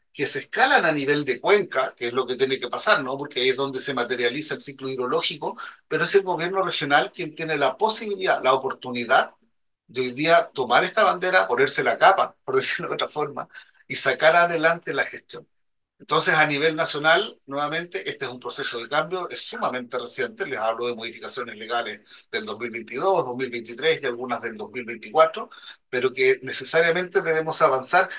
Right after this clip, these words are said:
pese a que hemos encontrado resistencia social, porque en un sistema tradicionalmente diferenciado entre gestión pública y privada,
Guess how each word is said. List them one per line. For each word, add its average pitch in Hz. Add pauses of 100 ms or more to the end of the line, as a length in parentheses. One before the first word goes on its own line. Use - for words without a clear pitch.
(240)
pese 156 (360)
a 147
que 160
hemos 165
encontrado 165
resistencia 165
social, -
porque 160 (100)
en 135
un 147
sistema 156
tradicionalmente 143 (200)
diferenciado 135
entre 156
gestión 143
pública 165
y 156
privada, 160